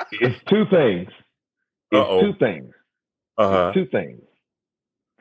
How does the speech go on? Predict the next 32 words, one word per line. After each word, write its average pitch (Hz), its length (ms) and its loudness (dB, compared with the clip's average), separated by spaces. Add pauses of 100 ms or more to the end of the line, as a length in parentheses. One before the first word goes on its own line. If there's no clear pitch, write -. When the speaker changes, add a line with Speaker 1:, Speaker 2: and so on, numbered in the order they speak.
(120)
Speaker 1:
Back 110 200 0
on 135 140 2
the 139 140 -2
athlete 113 560 2
side, 76 400 -2 (1160)
I'd 90 240 0
be 92 140 -4
a 87 60 -2
right 92 280 -2 (100)
fielder. 87 380 -6 (580)
Speaker 2:
Okay. 104 380 0 (480)
Okay. 98 300 2
Speaker 1:
I 90 140 0
play 90 240 -4
ba-, 92 320 -2 (120)
I, 98 220 2
I, 92 140 2 (220)
I 92 140 0
would 85 220 -4
have 73 100 -20
played 73 280 -10
baseball. 92 540 -6 (360)
And 95 200 2
Speaker 2:
Uh-huh. 85 140 2
Speaker 1:
then, 90 400 0
get 147 220 2
this, 208 180 2 (100)
get 151 160 2
this. 196 280 0 (960)
Because 123 420 2
of 87 120 0
the 92 120 0